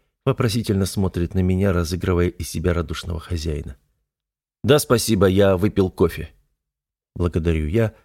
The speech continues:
Глава правительства коротко кивает, продолжая сканировать меня изучающим пристальным взглядом. Возникшая молчаливая пауза затягивается. Я не испытываю ни малейшего напряжения, находясь наедине со вторым по сфере влияния и уровню власти человеком в стране.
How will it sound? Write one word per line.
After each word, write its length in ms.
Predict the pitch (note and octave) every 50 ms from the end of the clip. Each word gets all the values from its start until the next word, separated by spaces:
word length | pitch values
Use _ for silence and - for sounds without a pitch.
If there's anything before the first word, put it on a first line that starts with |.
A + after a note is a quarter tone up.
| _ _ _ _ _ _ _ _ _ _ _
Глава 260 | A2+ A#2 C3 C#3 C#3
правительства 600 | - - G#2+ G#2+ G2 - G2+ F2+ E2+ - F#2 F#2 F#2
коротко 360 | - - F#2+ F2+ - - F2+
кивает, 480 | - - G#2 F#2 A2+ A#2+ A#2+ G#2+ -
продолжая 480 | - G2+ E2+ F#2+ G2+ F#2 E2+ G#2+ G#2 F#2+
сканировать 560 | F2 - - G2 F#2 G2+ G2+ F#2+ F#2+ F2+ -
меня 180 | F#2 F2+ F#2 G2+ -
изучающим 680 | - E2 F#2+ F2+ - - F#2 F2+ F2 E2+ - - F2 E2
пристальным 600 | - - F2 F2 - - - E2+ E2 E2 E2 D#2+
взглядом. 480 | E2 D#2+ - E2+ E2+ D#2 C#2+ - - - _ _ _ _ _ _ _ _ _ _ _ _ _ _
Возникшая 460 | B2+ C3 G#2+ G2+ F#2 - - - F2+
молчаливая 560 | E2+ E2+ E2+ E2 - - F2 F2+ E2+ E2+ F2
пауза 400 | E2+ - F2+ F2 E2+ D#2+ D2+ D#2+
затягивается. 800 | D#2 D2 F2+ - - - D2+ C#2 D#2 C#2+ C2+ A#1+ - - - - _ _ _ _ _ _ _ _ _ _ _ _
Я 120 | - B2
не 180 | F#2+ F#2 F#2 F2+
испытываю 480 | F2 - - - F2 - F2 E2 E2 E2
ни 100 | E2 F2
малейшего 520 | F2 F#2 F#2 F2 E2 D2+ - - E2 D#2+
напряжения, 760 | E2 E2+ - - F2 F2+ E2+ E2 A2 A2 G2+ F#2 F2+ F2+ - - _ _ _ _ _
находясь 420 | - A#2+ - B2+ C3+ C3 G2+ -
наедине 420 | - G#2 G2+ G2 F2+ G#2 A2+ A#2 A2
со 120 | - -
вторым 400 | F#2 - - - G2+ G2+ G#2 F#2+
по 140 | E2+ - F#2+
сфере 340 | F2 - - G#2+ G2+ F#2 F2+
влияния 520 | E2 D#2+ F2+ F#2 G2 G2+ F#2 F2+ F#2 F#2
и 180 | F2+ - - F#2+
уровню 400 | F#2+ F#2+ F#2 F#2+ F2+ E2+ F2 F2+
власти 340 | E2 F2+ F2+ E2 - - E2
человеком 540 | - - - F2 F2 E2+ E2 D#2 - D#2+ D2
в 40 |
стране. 420 | - - - F#2+ G2 F2+ E2 C2